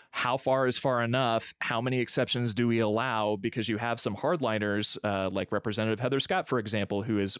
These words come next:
repeatedly introduced legislation to make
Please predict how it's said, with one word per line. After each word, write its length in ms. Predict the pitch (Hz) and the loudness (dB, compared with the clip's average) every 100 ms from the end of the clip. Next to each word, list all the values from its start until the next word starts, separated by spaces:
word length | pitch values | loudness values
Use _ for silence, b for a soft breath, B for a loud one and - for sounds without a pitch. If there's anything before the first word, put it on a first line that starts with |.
| - | -4
repeatedly 480 | 104 - 190 143 123 | -6 -2 0 0 0
introduced 560 | 113 - 104 101 - | -2 -2 -2 -2 0
legislation 680 | 101 101 98 107 101 104 95 | -2 0 0 0 0 0 -2
to 380 | - 101 95 85 110 | -2 0 0 -2 -2
make 280 | 104 98 | -2 -2